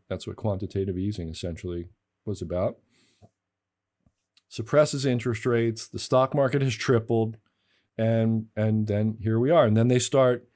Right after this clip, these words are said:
raising rates, and then they get really serious about raising rates, and the <laughs> stock market loses almost twenty percent, nineteen percent in three months last fall. Boom. And then,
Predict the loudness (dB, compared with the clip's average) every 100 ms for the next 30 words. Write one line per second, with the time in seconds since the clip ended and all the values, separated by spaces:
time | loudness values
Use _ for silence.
0 | _ _ _ -2 2 2 0 0 2 2
1 | 0 -4 -12 -16 -2 2 4 2 2 2
2 | 2 2 2 0 2 2 4 4 4 4
3 | 2 0 -2 -2 -2 -2 -2 -2 0 2
4 | 2 2 2 2 0 0 2 2 2 2
5 | 4 2 2 2 2 2 0 -2 2 4
6 | 4 2 0 0 0 2 0 0 -2 -2
7 | 0 2 2 -2 -2 -2 -4 -2 0 0
8 | -4 _ 0 0 0 -6 _ _ _ _
9 | _ _ _ _ _ _ _ -2 0 2
10 | 4 2 0